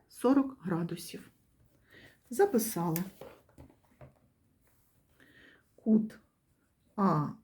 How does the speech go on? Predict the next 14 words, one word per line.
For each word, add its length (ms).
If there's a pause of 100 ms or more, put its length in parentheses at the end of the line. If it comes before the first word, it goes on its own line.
(100)
Б 520 (240)
Ц 500 (720)
сорок 460
градусів. 760 (220)
Нам 340
необхідно 720 (480)
накреслити 1000 (1120)
кут 500 (1500)
М 380
Н 320
К, 560 (1500)
який 580
рівний 640
куту 600